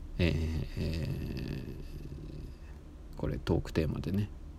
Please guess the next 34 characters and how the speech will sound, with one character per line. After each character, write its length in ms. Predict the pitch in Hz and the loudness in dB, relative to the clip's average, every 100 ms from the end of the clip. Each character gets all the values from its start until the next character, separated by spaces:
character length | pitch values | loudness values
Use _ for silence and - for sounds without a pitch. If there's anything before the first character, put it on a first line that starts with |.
| - | -6
喋 300 | - - - | 0 2 0
っ 20 | |
て 160 | - - | -2 -2
も 120 | 95 | 0
ら 80 | 78 | 2
い 40 | |
ま 140 | 80 92 | 0 -2
し 120 | - | -4
た 60 | |
け 140 | - - | -4 -4
ど、 160 | - - - - - - - - - - | -4 -8 -12 -12 -12 -12 -12 -10 -10 -2
な 100 | 90 | 0
ん 20 | |
か、 220 | - - - - - - - - - - - - - - - | 0 -4 -6 -8 -8 -8 -10 -10 -8 -8 -8 -8 -8 -8 4
や 120 | 113 | 6
っ 40 | - | 8
ぱ 120 | 82 - - - - - | 4 -2 -10 -12 -12 -4
き 140 | - - | 2 4
つ 240 | - 214 | 8 12
い 180 | 202 104 | 12 12
で 60 | 78 | 12
す 160 | - | 8
よ 80 | 82 | 10
ね、 140 | 95 104 | 12 12
で 80 | |
も 160 | 78 78 | 10 8
ね。 100 | 92 | 6
初 400 | 85 98 - - | 6 2 6 10
詣 380 | 208 202 151 90 | 12 12 10 8
の 80 | 82 | 8
思 300 | 76 185 87 | 8 8 8
い 60 | |
出 160 | 82 | 8
っ 40 | 82 | 6